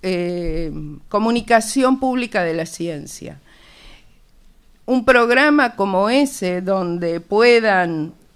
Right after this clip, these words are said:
todos los claustros de la universidad participar, tiene la, es una, un programa que creemos que es virtuoso en el sentido de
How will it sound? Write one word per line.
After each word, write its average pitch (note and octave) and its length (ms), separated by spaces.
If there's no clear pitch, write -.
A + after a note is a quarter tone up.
todos C4 320
los F3+ 160
claustros A3 540
de F#3+ 80
la F3+ 120
universidad E3+ 1000
participar, F#3+ 920
tiene A#3+ 680
la, F#3+ 720
es G3+ 360
una, G#3 400
un G3 260
programa G#3+ 540
que F#3 160
creemos G#3+ 440
que G3+ 140
es G3 220
virtuoso G#3 880
en F3+ 120
el F3 120
sentido G3 580
de F3 300